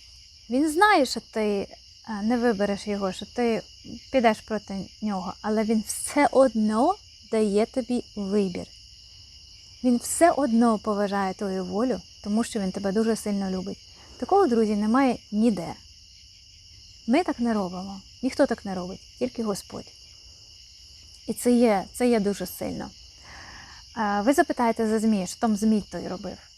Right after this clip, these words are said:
Ну, змій — це, по суті, та ж сама, те ж саме дерево.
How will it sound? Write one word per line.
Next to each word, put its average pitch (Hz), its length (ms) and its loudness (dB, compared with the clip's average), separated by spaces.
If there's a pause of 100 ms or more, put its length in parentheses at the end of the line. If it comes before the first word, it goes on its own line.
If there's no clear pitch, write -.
(340)
Ну, 403 120 2
змій — 370 300 4
це, 311 100 -6
по 254 140 -8
суті, 240 600 0 (360)
та 226 160 2
ж - 60 -12
сама, 240 640 2 (380)
те 247 80 0
ж - 80 -6
саме 247 300 2
дерево. 185 480 -4